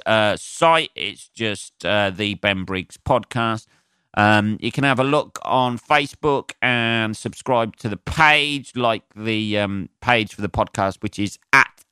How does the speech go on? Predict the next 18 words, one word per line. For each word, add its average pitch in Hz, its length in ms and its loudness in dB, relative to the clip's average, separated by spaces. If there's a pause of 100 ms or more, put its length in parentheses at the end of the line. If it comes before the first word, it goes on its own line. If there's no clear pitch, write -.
the 120 520 0 (220)
Ben 107 360 2 (320)
Briggs 101 480 -4 (320)
Podcast. 95 640 0 (680)
If - 360 -20
you 135 80 2
want 143 100 2
to 123 60 -6
send 151 160 2
me 147 80 0
a 143 60 0
message 147 360 -2
or 143 80 0
anything, 135 500 -2
it's - 220 -2
just - 300 -4
podcast 110 640 0
at 104 200 4